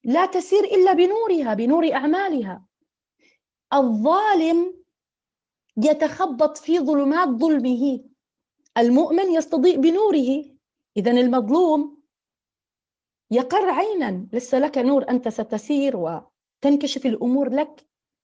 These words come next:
لكن ويل للظالم الذي سيتخبط في ظلمات ظل-، ظلمه، فإن الظلم ظلمات يوم القيامة. من الذي قال أن الظلم،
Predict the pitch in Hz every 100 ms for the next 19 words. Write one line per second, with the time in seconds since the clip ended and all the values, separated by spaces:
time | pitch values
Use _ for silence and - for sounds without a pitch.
0 | _ _ _ _ - 226 262 285 262 269
1 | _ _ _ 226 339 415 370 285 262 202
2 | 247 247 214 190 - 233 233 254 254 254
3 | 262 - 220 254 - 262 233 226 247 208
4 | 185 233 233 233 220 180 165 - _ _
5 | _ _ _ _ _ _ _ _ _ _
6 | - - 277 262 214 196 359 392 349 294
7 | 202 247 247 240 269 262 247 240 226 226
8 | 226 214 202 196 - 202 202 254 480 453
9 | 294 220 226 240 226 - 220 202 185 269
10 | 277